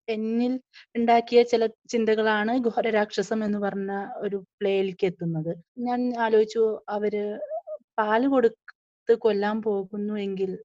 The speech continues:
അവരൊരു അമ്മയായിരിക്കണം, അമ്മയ്ക്കാണല്ലോ പാലുണ്ടാവുക. ആ, ആ ഒരു ചിന്ത ആ സമയത്ത് അമ്മയാവാൻ ആഗ്രഹിച്ചിരുന്ന അത്,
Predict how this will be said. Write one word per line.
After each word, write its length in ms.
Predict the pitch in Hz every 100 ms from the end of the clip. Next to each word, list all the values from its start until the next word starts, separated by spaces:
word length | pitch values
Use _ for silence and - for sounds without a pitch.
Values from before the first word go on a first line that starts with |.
| _
അവരൊരു 400 | 185 190 202 202 214
അമ്മയായിരിക്കണം, 800 | 202 185 208 220 170 165 165 165 165 -
അമ്മയ്ക്കാണല്ലോ 800 | 175 196 196 226 208 202 208 214
പാലുണ്ടാവുക. 760 | 214 180 180 185 165 165 160 151 - _ _ _ _ _ _ _ _
ആ, 80 | - -
ആ 100 | 262 320
ഒരു 200 | 330 311
ചിന്ത 300 | 285 226 226 247 -
ആ 100 | 214
സമയത്ത് 460 | 233 233 226 226 -
അമ്മയാവാൻ 540 | 214 214 220 214 220 226
ആഗ്രഹിച്ചിരുന്ന 1080 | 214 214 220 220 226 220 233 233 226 226 226 226 - _ _ -
അത്, 140 | 226